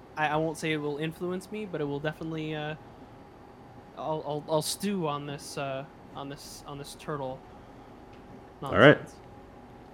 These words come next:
Speaker 2: Well, my final pick is in the realm of Super Mario. Uh, it is Koopa the Quick. Not just any Koopa, Koopa the Quick.
Speaker 1: Koopa the Quick.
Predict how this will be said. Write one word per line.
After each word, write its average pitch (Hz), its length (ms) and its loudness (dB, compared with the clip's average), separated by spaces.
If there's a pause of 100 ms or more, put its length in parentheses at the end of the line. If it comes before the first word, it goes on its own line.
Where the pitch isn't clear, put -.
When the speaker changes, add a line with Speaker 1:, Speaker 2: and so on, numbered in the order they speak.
(120)
Speaker 2:
Well, 120 600 12 (880)
my 104 260 12
final 110 400 12
pick - 520 6
is 90 220 6
in 90 140 10
the 90 100 10
realm 90 480 10
of 85 420 8 (100)
Super - 440 4
Mario. 82 640 6 (1700)
Uh, 76 580 0
it 85 200 0
is 80 240 0
Koopa 98 560 12
the 135 100 12
Quick. - 520 12 (1400)
Not 95 160 6
just 117 140 4
any 104 180 8
Koopa, 80 420 4 (140)
Koopa 104 280 8
the 80 80 2
Quick. - 420 0 (480)
Speaker 1:
Koopa 147 300 -6
the 156 80 -4
Quick. 120 240 -8